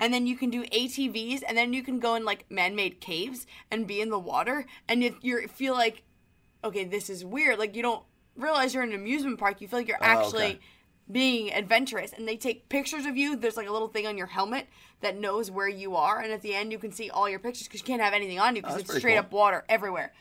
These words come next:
Speaker 1: So if you can do Explore Park, that is super cool.
Speaker 2: I'll tell you what not to do.
Speaker 1: <laughs> Leave the resort other than going to
Speaker 2: Well, yeah.
Speaker 1: Explore Park.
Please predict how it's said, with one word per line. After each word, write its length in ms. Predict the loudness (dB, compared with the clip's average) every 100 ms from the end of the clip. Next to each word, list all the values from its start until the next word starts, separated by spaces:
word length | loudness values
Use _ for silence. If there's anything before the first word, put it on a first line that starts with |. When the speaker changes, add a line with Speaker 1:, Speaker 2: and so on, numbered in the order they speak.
| -20 _
Speaker 1:
So 100 | -6
if 100 | -4
you 80 | -2
can 120 | 0
do 140 | 2
Explore 440 | 0 -2 -2 0 2
Park, 260 | 4 4 2
that 380 | -12 -4 4 4
is 100 | 2
super 260 | -6 -10 -12
cool. 240 | -16 -12 -2
Speaker 2:
I'll 120 | -2
tell 160 | 2 2
you 100 | 4
what 140 | 4
not 240 | 4 2 0
to 60 |
do. 160 | -10 -10 -12
Speaker 1:
<laughs> 100 | -12
Leave 260 | -8 -8 -6
the 100 | -6
resort 340 | -2 -2 0
other 200 | -2 -2
than 120 | -6 -6
going 180 | -4 2
to 40 |
Speaker 2:
Well, 100 | 4
yeah. 120 | 4
Speaker 1:
Explore 220 | 2 -2
Park. 240 | -6 -6